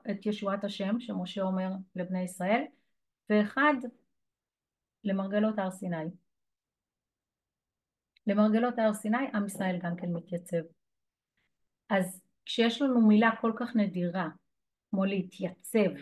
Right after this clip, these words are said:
זה לא מילה נפוצה בתורה, שמופיעה אצל אחות מרים,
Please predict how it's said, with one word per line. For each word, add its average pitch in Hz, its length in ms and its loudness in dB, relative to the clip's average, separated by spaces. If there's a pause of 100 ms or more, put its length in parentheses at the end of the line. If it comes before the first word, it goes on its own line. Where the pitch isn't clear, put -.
(120)
זה 180 140 -6
לא 185 100 0
מילה 196 420 4 (420)
נפוצה 180 580 -2
בתורה, 170 420 -2 (420)
שמופיעה 208 680 2
אצל 220 220 2
אחות 214 340 0
מרים, 180 340 2